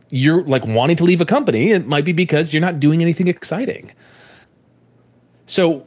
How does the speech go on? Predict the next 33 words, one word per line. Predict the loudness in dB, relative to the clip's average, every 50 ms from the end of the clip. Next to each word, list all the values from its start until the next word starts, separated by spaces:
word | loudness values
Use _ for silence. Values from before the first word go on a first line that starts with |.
| _ -2
as | 0 0 0 2 4
you | 4 4 4 4 2 -2 -10 _ _ _ _ _ _ _ _ -10
have | -4 -2 -2 -2 -2 -4 -8 -12 _ _ _ -6 -6
established | -4 -2 -2 -2 0 0 0 0 0 -2 -2
core | 0 0 0 2
values, | 0 -2 -2 0 0 -2 -2 0 0
you | 2
then | 2 2 0
interview | 0 -2 -2 0 0 0 0 -2 -2
people | -2 -2 -4 -4 -6
for | -8 -6
those | -6 -6 -4
core | -4 -4 -4
values. | -4 -4 -6 -8 -10 -12 -14 -16 -18 -18 _ _ _ -4
Like, | -4 -4 -2 -2
there's | -2 0 0 0
a |
core | 0 0 0 2
value | 2 2 2 2
that | 0
you | 0 -2
could | -4 -4
say, | -2 -2 0
like, | 0 0 -2 -2 -2
um, | -2 -2 -2 -2 -4 -4 -4
"Everything | -2 0 0 2 2 2 2 2 2 2 2
world | 2 2 2 0 -2
class." | -4 -4 -2 -2 -2 -4 -6 -12 -14 -14 -16 -18 _ _ _ _ _ _ _ _ _ _ _ _
Such | -8 -4 0 0 0 0 0
a | 0
great | 2 0 0 2
core | 2 0 2
value. | 2 2 0 -2 -4 -6 -8 -12